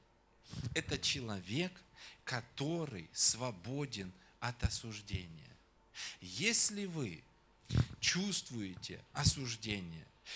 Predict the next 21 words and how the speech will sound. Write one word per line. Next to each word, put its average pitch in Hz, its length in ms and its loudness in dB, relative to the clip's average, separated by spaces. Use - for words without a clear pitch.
если 165 480 4
вы 175 280 -2
находитесь 156 960 0
под 123 280 -6
осуждением, 90 920 -4
это - 300 6
свидетельство 131 1040 2
того, 120 560 -2
что - 360 -2
вы 120 320 2
не 123 220 -2
утверждены 143 800 -2
в - 140 -8
праведности. 92 920 -8
А 120 100 4
если 120 480 2
вы 113 140 -4
не 104 160 -4
утверждены 95 640 -8
в - 120 -18
праведности, 120 1000 -6